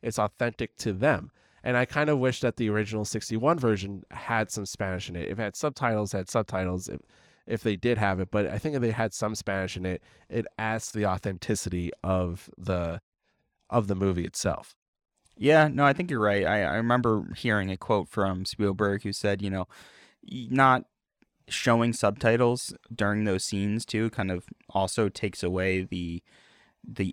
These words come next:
Speaker 2: English kind of dominance over the film and lets these characters have their own language and lets anyone who's bilingual or who knows Spanish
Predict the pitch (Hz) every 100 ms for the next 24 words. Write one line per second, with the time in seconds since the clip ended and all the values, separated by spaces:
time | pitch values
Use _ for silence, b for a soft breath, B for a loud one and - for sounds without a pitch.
0 | - 110 107 101 - 104 92 90 95 107
1 | 113 117 117 - 110 113 120 113 113 113
2 | 127 107 95 98 107 95 - 95 92 98
3 | - 104 92 95 95 92 92 76 92 95
4 | - - 95 98 101 101 95 85 B B
5 | B 110 104 110 110 104 104 107 92 95
6 | 95 101 120 117 107 110 107 98 - 95
7 | 95 101 - 98 101 104 101 -